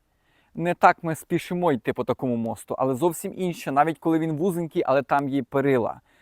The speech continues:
Оце Божі заповіді, це те, що страхує нашу свободу, зберігає. Саме так слід дивитися на них, а не як обмеження.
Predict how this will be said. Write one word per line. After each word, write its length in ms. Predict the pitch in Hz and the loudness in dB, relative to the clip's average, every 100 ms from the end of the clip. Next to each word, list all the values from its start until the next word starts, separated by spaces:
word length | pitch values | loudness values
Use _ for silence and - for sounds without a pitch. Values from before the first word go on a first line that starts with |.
| _ _ - | _ _ -2
Оце 300 | 185 - 160 | -2 0 -2
Божі 360 | 135 180 156 | 4 2 4
заповіді, 600 | 147 196 - - 139 131 147 | -2 0 0 -2 -4 -2 -2
це 240 | - 160 | -2 -6
те, 240 | - 208 | -2 -2
що 240 | 202 - 175 | -2 -4 -8
страхує 760 | - - 165 160 - 208 160 | -8 -8 -6 -6 -2 0 0
нашу 380 | 147 143 139 147 | 0 -2 -2 -10
свободу, 560 | - 151 147 156 131 135 | -8 -8 -2 -2 0 -2
зберігає. 840 | 120 120 160 156 151 165 123 117 _ - | 0 4 4 2 2 2 2 -2 _ -12
Саме 320 | - 180 165 | -4 -2 -2
так 300 | - 180 151 | 2 0 0
слід 260 | - 151 | -4 -2
дивитися 480 | 131 160 170 147 - | 2 2 2 -2 -6
на 160 | 147 147 | -2 -2
них, 280 | 156 165 - - - | -2 -6 -10 -20 -4
а 120 | - 175 | 2 4
не 160 | 165 | 4
як 180 | 156 156 - | 2 0 0
обмеження. 760 | 139 127 135 120 104 101 - | -4 0 2 2 -2 -8 -12